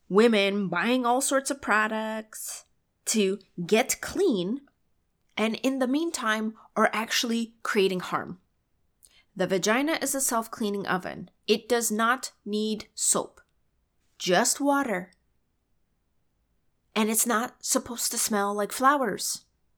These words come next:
A vagina is supposed to smell like a vagina. So it can increase your risk of urinary tract infections. It can unbalance your P H. It can lead to all kinds of problems.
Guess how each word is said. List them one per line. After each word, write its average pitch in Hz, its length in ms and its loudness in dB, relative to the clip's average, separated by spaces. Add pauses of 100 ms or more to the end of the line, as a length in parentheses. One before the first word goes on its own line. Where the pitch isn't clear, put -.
(580)
A 190 80 0
vagina 202 380 0
is 196 80 -2
supposed 208 300 -4
to 214 60 -4
smell 226 220 -2
like 220 140 -6
a 220 40 -10
vagina. 240 560 -4 (1300)
So 202 540 4 (1500)
it 208 160 4
can 208 200 -2 (100)
increase 262 400 2
your 233 100 0
risk 214 260 0
of 180 120 0
urinary 277 500 -2
tract 269 300 -4
infections. 254 560 -4
It 170 100 -6
can 156 260 -8 (280)
unbalance 247 640 2
your 254 100 -2
P 233 440 -4
H. - 200 -2
It 240 160 0
can 180 300 -8 (320)
lead 220 320 0
to - 140 -2
all 294 240 4
kinds 254 440 -4
of 220 140 -10
problems. - 640 -4